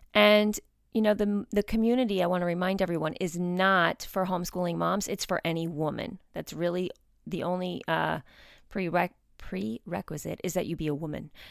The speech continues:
It's really for any woman who wants to grow closer to Jesus. Uh, doesn't matter if you're a homeschool mom, a mom, a working mom, not a mom, anyone, um, that wants to grow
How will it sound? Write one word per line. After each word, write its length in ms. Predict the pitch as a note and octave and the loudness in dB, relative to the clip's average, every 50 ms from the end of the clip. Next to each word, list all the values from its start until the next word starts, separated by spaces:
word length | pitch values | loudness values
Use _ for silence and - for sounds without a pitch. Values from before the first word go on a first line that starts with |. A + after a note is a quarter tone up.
| - - - | -20 -20 -8
It's 320 | - F3+ F3 - - - - | -6 -6 -4 -4 -8 -10 -6
really 260 | - E3+ F#3+ G3+ G3+ | -4 -2 0 0 -2
for 160 | F3 - - - | -4 -4 -6 -6
any 260 | - E3+ E3+ F3 D#3+ | -4 -4 -4 -4 -4
woman 260 | D3+ D#3+ E3+ E3 D#3+ | -4 -4 -4 -4 -6
who 100 | C#3 C#3 | -8 -8
wants 220 | E3 E3 E3 D3+ - | -8 -8 -8 -8 -8
to 80 | - F3 | -10 -8
grow 200 | - D#3+ D#3 D#3 | -6 -6 -6 -6
closer 320 | - - E3 D#3 - - | -6 -6 -6 -6 -6 -8
to 80 | D3+ D3 | -8 -8
Jesus. 560 | - - D#3 D3 - - - - - - - _ - | -8 -8 -10 -8 -8 -10 -10 -10 -12 -14 -16 _ -10
Uh, 300 | D#3 D3 D#3 D3+ - - - - - | -8 -8 -6 -8 -8 -10 -10 -14 -10
doesn't 240 | - E3+ D3+ - - | -10 -8 -8 -6 -6
matter 260 | C#3 D#3 D#3+ D3 D#3+ | -6 -6 -6 -6 -8
if 100 | - - | -8 -8
you're 120 | D3 C#3 C3+ | -10 -10 -10
a 20 | |
homeschool 380 | D3+ D#3 D#3+ - - D#3+ D#3+ D#3 | -8 -10 -10 -10 -8 -8 -6 -4
mom, 320 | D#3 E3 E3 D#3+ D#3+ D3+ | -4 -4 -4 -4 -6 -6
a 40 | - | -6
mom, 440 | B2+ C#3 D#3 D#3+ D#3+ E3 E3 E3 - | -4 -4 -4 -2 -2 -4 -6 -8 -8
a 60 | - | -8
working 400 | C#3 D#3 D#3+ E3+ - F3 E3+ D#3+ | -4 -4 -4 -4 -4 -6 -6 -6
mom, 380 | D#3 D#3+ E3 E3 E3 D#3+ E3 - - - _ _ _ | -4 -4 -4 -4 -4 -6 -6 -10 -14 -20 _ _ _
not 320 | - - E3 E3 E3 F#3 F#3 | -14 -8 -2 0 2 2 2
a 40 | F3+ | 0
mom, 360 | F3+ F#3 F3+ E3 E3+ F3+ G3+ - | -2 -2 -2 -2 -4 -8 -12 -4
anyone, 460 | - F#3+ A#3+ B3 F#3+ - - - - - - _ - - - - - - - - - _ _ - - - | 0 2 2 2 2 0 -6 -12 -12 -16 -20 _ -20 -20 -20 -20 -20 -20 -20 -20 -20 _ _ -14 -2 2
um, 320 | F#3+ F#3 F3+ F3 E3+ - - | 2 4 4 2 0 -2 -6
that 280 | - F3+ F#3 E3+ E3+ | -4 0 0 0 2
wants 260 | F3 E3+ E3+ E3+ E3 - | 0 -2 -4 -4 -6 -8
to 100 | - - | -10 -6
grow 200 | - E3+ E3 | -4 -4 -4